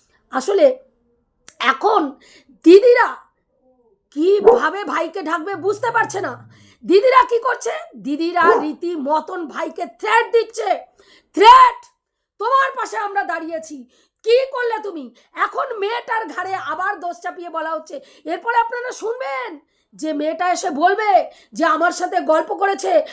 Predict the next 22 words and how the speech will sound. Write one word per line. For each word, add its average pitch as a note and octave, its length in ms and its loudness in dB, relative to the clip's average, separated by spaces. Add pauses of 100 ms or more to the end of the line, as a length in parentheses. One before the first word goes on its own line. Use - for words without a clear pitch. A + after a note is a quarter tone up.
(140)
আমার F4+ 300 4
সাথে G4+ 360 -4
কথা F4 300 2
হয়েছে। D#4+ 280 -2
দেখুন, D#4 520 -2 (1080)
আমাদের A4+ 760 2 (420)
ম-, C#4 260 -2
মনুষ্য F#4+ 640 2
না, A4+ 360 0 (280)
আমাদের F4 440 -2
মনুষ্য G#4 560 2
না, A#4 420 4
অ-, F#4 380 -4
কিন্তু G#4+ 360 -4
বলেছে F4 680 2 (640)
এই A4 300 4
মেয়েটির G4 640 2 (300)
বিয়ে D#4 540 0
হয়ে C#4+ 440 4
গেছে, D#4+ 720 0 (1800)
কোনো D4 260 0
একজনের F4+ 520 4